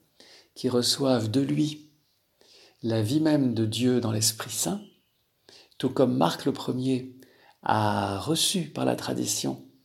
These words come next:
la vie de Jésus, et qu'à notre tour, nous puissions nous aussi être des évangiles vivants qui, euh, incarnent et qui transmettent la vie de Jésus sur la terre, souffrant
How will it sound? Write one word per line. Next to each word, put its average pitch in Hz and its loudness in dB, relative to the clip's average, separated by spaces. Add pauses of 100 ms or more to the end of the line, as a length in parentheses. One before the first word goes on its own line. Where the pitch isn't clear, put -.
(560)
la 113 0
vie 139 0
de 131 2
Jésus, 113 -2 (240)
et 127 6
qu'à 180 6
notre 196 4
tour, 208 2 (400)
nous 139 0
puissions 156 2
nous 165 6
aussi 165 0 (320)
être 135 4
des 113 2
évangiles 135 0
vivants 110 -2 (920)
qui, 123 2
euh, 110 4
incarnent 143 0 (800)
et 123 4
qui 131 -2
transmettent - -2 (460)
la 120 2
vie 139 0
de 135 2
Jésus 120 0 (460)
sur - 2
la 123 4
terre, 110 -2
souffrant 117 -4